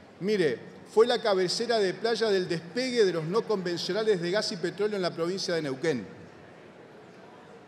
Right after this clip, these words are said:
Entonces, saquemos el fantasma que tenemos con este tema del Rigi,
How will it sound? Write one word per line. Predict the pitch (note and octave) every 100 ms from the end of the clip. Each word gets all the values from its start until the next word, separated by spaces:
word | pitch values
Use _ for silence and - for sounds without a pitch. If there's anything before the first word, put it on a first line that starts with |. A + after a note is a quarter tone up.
| - -
Entonces, | F#3+ B3 A#3+ A3 G3 - -
saquemos | - A#3+ - C4 G#3 -
el | F#3
fantasma | - F3+ F3+ A#3+ F#3+ F#3+ E3+
que | F3
tenemos | F3 F#3 G#3+ F#3+
con | F#3 F3
este | F#3 E3+
tema | - G3 F#3+
del | F3 D#3+
Rigi, | E3 G3+ F#3+ F#3+ F#3+